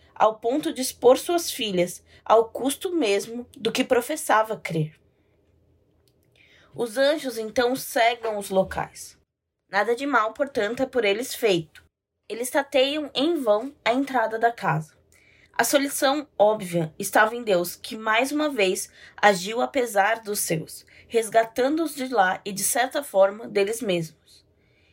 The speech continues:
Os anjos, inclusive, têm de insistir na partida deles, tomando-os pelos braços. Ciente da destruição que estava para ocorrer, dos constantes avisos dos anjos,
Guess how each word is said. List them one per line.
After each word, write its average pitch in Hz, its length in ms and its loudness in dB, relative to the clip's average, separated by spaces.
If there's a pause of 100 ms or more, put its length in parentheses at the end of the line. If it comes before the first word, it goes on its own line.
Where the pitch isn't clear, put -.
(280)
Os 220 220 -4
anjos, 285 400 4
inclusive, 254 640 0
têm 233 220 0
de - 260 -4
insistir 415 760 0
na 392 100 2
partida 294 460 0
deles, 214 440 -2
tomando-os 254 760 0
pelos 277 280 0
braços. 214 720 -4 (640)
Ciente 339 480 0
da 302 140 4
destruição 262 640 0
que 254 120 -6
estava 254 500 0
para 269 240 0
ocorrer, 226 540 -2 (260)
dos 233 180 -2
constantes 277 680 0
avisos 254 600 -2
dos 208 220 -8
anjos, 220 480 -2